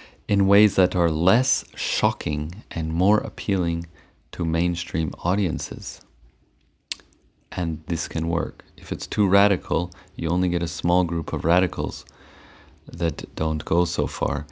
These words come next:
Um, he gives the example of the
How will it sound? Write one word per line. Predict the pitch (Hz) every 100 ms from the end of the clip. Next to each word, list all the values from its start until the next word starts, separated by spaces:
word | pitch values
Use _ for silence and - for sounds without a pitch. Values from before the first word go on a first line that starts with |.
| - - - - - - - _ _ _ -
Um, | 85 85 80 76
he | - 98
gives | 98 104 92 92
the | 92
example | 85 87 90 85 85
of | 82 78 80
the | - 78 76 73 73